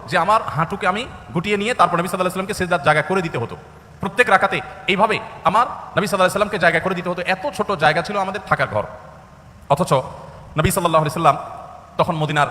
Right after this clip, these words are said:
রাষ্ট্রপ্রধান ছিলেন, তখন মদিনার রাষ্ট্র তার কর্তলগত। আমরা অনেকে কাব বিন আশরাফের বাড়িতে গিয়েছি, আমি গিয়েছি, যে কাব বিন আশরাফ নবী সাল্লাল্লাহু আলাইহি ওয়াসাল্লামের প্রতি শত্রুতা লালন করত, বিদ্বেষ পোষণ করত এবং তার শাস্তি তাকে পেতে হয়েছে। তার সে ঘরের ধ্বংসাবশেষ এখনও আছে মদিনায়।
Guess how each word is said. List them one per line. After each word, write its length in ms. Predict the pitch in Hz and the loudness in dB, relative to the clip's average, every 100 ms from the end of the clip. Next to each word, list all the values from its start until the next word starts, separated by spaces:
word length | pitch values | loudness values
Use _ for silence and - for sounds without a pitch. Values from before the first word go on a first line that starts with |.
| - - - | -2 -14 0
রাষ্ট্রপ্রধান 480 | 135 - 139 131 131 | 0 2 0 2 2
ছিলেন, 240 | 123 107 - - - - | 0 -4 -6 -18 -20 -2
তখন 180 | 156 190 | 2 2
মদিনার 280 | 160 156 151 | 2 2 4
রাষ্ট্র 200 | 147 165 | 4 2
তার 200 | 151 127 | 2 2
কর্তলগত। 520 | 147 - 139 123 95 - - - - - - | 2 0 0 0 -2 -6 -16 -20 -20 -20 -16
আমরা 200 | - 160 | -4 0
অনেকে 240 | 170 175 170 | 0 0 -2
কাব 200 | 151 156 | 0 0
বিন 120 | 170 | 0
আশরাফের 300 | 147 160 165 | -2 -2 0
বাড়িতে 260 | 139 151 139 | 0 0 -2
গিয়েছি, 280 | 135 - - - - | -4 -6 -14 -16 -4
আমি 140 | 160 | -2
গিয়েছি, 300 | 151 123 - - - - - - | -2 -6 -10 -18 -20 -20 -20 -8
যে 80 | 156 | 2
কাব 160 | 165 | 2
বিন 100 | 175 | 4
আশরাফ 240 | 175 190 170 | 2 2 0
নবী 120 | 175 | 0
সাল্লাল্লাহু 280 | 185 180 185 | 0 0 2
আলাইহি 160 | 180 | 2
ওয়াসাল্লামের 0 | |
প্রতি 160 | 180 175 | 0 -2
শত্রুতা 580 | 185 175 185 160 - - - - - - | -4 -4 2 2 2 -10 -14 -18 -18 -2
লালন 260 | 135 196 | 4 4
করত, 220 | 190 180 190 | 2 -2 0
বিদ্বেষ 300 | 170 190 185 | 0 0 -2
পোষণ 220 | 185 190 | -2 -2
করত 300 | 185 - 220 - - - - - | -4 -2 -4 -4 -18 -18 -6 2
এবং 160 | 170 175 | 2 4
তার 80 | |
শাস্তি 280 | 156 190 - | 2 0 2
তাকে 180 | 175 170 | 2 2
পেতে 180 | 170 180 | 2 2
হয়েছে। 320 | 190 190 220 - - - | 2 2 -4 -6 -12 -2
তার 100 | 180 | 0
সে 140 | 208 | 2
ঘরের 260 | 160 185 202 | 2 2 4
ধ্বংসাবশেষ 800 | 135 196 - 208 170 175 202 - | 2 -2 2 2 2 0 -2 0
এখনও 220 | 190 214 | -2 0
আছে 200 | 190 147 | 0 0
মদিনায়। 280 | 131 117 95 | 0 0 -2